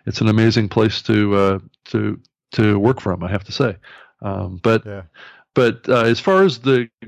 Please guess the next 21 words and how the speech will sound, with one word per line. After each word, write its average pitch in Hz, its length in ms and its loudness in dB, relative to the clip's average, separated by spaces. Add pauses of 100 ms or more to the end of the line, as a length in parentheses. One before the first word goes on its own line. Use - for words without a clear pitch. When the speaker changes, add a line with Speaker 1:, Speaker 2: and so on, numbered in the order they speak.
(140)
Speaker 1:
goals 160 300 0
of 147 100 -10
the 107 80 -10
company, 135 420 -10
I 101 40 -10
think 117 200 -12
that 113 140 -8
the 110 100 -4
goals 113 640 -2
of 101 200 -6
the 101 100 0
company 120 480 0
and 101 120 2
what 107 200 0
we 110 100 0
see 120 240 0
in 110 80 2
the 98 80 -2
space 139 380 0
is 92 260 -2
that 95 200 0